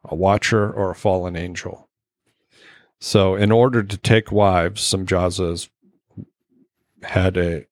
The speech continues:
rebellion with the angels and they agreed. In order to take wives, according to the book of Enoch, um, Nickelberg also skillfully realized the name of God was supposed to be a Hellenized version of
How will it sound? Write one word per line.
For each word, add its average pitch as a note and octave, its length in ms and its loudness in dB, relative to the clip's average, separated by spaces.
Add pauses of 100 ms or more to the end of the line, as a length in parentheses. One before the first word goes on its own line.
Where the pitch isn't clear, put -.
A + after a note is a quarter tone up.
(100)
rebellion F#2 560 2
with E2+ 160 -2
the F#2 120 2
angels F2+ 380 0
and F2+ 140 0
they F2 100 0
agreed. F#2 380 -2
In F#2+ 120 -6
order A2 200 4
to F#2 60 -10
take - 280 0
wives, G2+ 360 4
according G2 380 0
to G2 100 -4
the F#2 80 0
book F#2+ 260 -2
of F2+ 40 -2
Enoch, F2+ 520 -2 (1080)
um, F#2+ 380 -2 (160)
Nickelberg G#2 800 2 (100)
also G#2 400 4
skillfully G2 680 2
realized F2 880 0 (140)
the G2 100 0
name G2+ 260 2
of F2+ 140 -4
God G2 280 2
was F#2+ 140 -2
supposed - 440 0
to F#2+ 60 2
be F#2+ 380 -2 (140)
a - 60 -2
Hellenized G2+ 600 2
version F#2+ 460 2
of D#2 240 -6